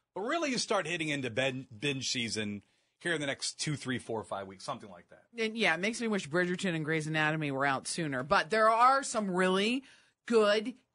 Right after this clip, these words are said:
Speaker 2: easily digestible, quick binge shows. What?
Speaker 1: <laughs> You just had to get Grey's Anatomy.
Speaker 2: I did.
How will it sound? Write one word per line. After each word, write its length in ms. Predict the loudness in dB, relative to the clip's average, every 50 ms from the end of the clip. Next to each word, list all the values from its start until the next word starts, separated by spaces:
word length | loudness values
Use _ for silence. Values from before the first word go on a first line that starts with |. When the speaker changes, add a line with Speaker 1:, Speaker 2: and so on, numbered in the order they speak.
| _ _ _
Speaker 2:
easily 540 | -2 -2 0 0 -2 -2 -2 -2 -2 -2 0
digestible, 680 | 2 2 2 2 2 0 -2 -2 -2 -4 -4 -4 -4 -2
quick 280 | -2 -4 -4 -4 -4
binge 260 | -4 -4 -4 -4 -6
shows. 420 | -6 -4 -6 -6 -6 -10 -16 -18 -18 _ _ _ _ _ _ _ _ _ _ _ _ _ _ _ _ _ _ _ _ _ _ _ _ _ _ -20 -20 _ _ _ _ _ _ _ _ _ _ _
What? 280 | -2 0 0 0 -2 _ _
Speaker 1:
<laughs> 40 | _ _ _ _ _ _ _ _
You 60 | -14
just 200 | -10 -10 -10 -8
had 100 | -8 -8
to 40 | -8
get 160 | -8 -14 -16 -12
Grey's 280 | -8 -8 -8 -8 -8
Anatomy. 320 | -10 -12 -12 -14 -14 -12 -8
Speaker 2:
I 120 | -8 -6
did. 300 | -4 -4 -4 -4 -6 -8